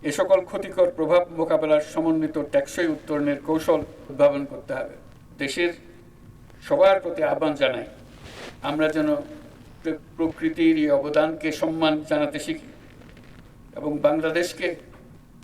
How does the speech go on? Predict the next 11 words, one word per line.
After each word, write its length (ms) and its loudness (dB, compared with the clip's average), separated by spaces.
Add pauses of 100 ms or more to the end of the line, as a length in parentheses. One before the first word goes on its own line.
(640)
প্রকৃতির 520 -6
প্রতি 260 -8
সদয় 380 0
হতে 340 -4 (760)
শিখি 340 -10 (1500)
এবং 200 -2
সকলে 480 0
ঐক্যভাব-, 960 -2
ঐক্যবদ্ধভাবে 720 0
সেটা 260 -6
করি। 160 -10